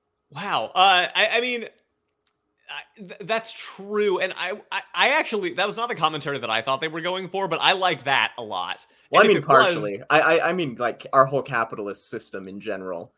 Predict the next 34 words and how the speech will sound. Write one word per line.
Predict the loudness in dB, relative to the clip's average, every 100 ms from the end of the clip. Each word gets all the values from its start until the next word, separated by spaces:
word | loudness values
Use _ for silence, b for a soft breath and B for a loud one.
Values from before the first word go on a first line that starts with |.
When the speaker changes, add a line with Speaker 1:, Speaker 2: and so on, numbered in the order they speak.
| _ _
Speaker 2:
making | -6 -4 -6
you | -6 -8 -10
feel | -8 -2 2 4
like | 4 4 2 -4 -18 -16
you, | -10 -6 -6 -6 -10
you | -8 -6
know, | -4 -6 -8 _ _ _
like, | 0 0
the, | 0 -2
the | 2
Amer-, | 4 6 6
I | 6
think | 4 0
of | -2
the | -2
American | -2 0 -2 -4 -14
dream, | -14 -12 -12 -12
you | -8
know | -6
what | -4
I | -6
mean? | -10 -12 -14 _ _ _ _ _
Like, | 0 0 -2 -12 _
oh, | 8 10 8
well, | 6 2
if | 0
Speaker 1:
Okay. | 0
Speaker 2:
we, | 0
if | 0
we | 0 -2
work | 6 8 8 4
hard | 2 4 4
enough, | 0 0 0 -2 _ _ _ _ _
then, | -2 2 2 0 -4 -12